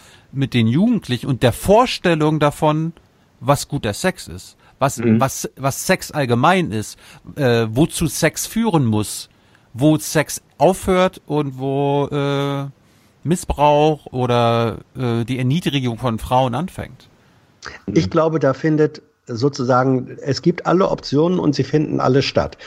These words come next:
Speaker 1: Klar.
Speaker 3: Und da haben, da, da hängt's dann wieder davon ab, in welchen Verhältnissen wachsen diese Kinder auf, mit wem tauschen sie sich aus, welche anderen Inputs, äh, kriegen sie die, kriegen sie dann dazu. Äh, die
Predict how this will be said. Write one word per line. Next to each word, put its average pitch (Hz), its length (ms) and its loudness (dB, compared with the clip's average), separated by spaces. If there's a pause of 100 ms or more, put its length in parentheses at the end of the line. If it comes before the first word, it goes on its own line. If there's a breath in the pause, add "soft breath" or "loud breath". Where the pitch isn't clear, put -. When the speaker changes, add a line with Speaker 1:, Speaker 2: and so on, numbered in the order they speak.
(300 loud breath)
Speaker 1:
Klar. 135 120 -2
Speaker 3:
Und 120 140 2
da 156 180 4
haben, 165 500 0
da, - 200 -2
da 147 320 2 (260)
hängt's 160 300 0
dann 147 160 2
wieder 151 240 2
davon 143 320 -2
ab, 147 180 -4
in 143 160 2
welchen 170 260 0
Verhältnissen 156 720 0 (320 loud breath)
wachsen 143 460 0
diese 147 500 2
Kinder 160 400 0
auf, 156 240 0
mit 123 140 0
wem 139 220 0
tauschen 147 340 0
sie 131 120 -2
sich - 140 -6
aus, 143 280 -2
welche 139 260 2
anderen 139 460 2 (340 loud breath)
Inputs, 143 560 0
äh, 117 640 0
kriegen 147 300 2
sie 107 160 -2
die, 95 240 -4 (380 loud breath)
kriegen 139 240 2
sie 127 100 2
dann 113 420 2
dazu. 123 600 0 (320 loud breath)
Äh, 127 340 0
die 135 240 -4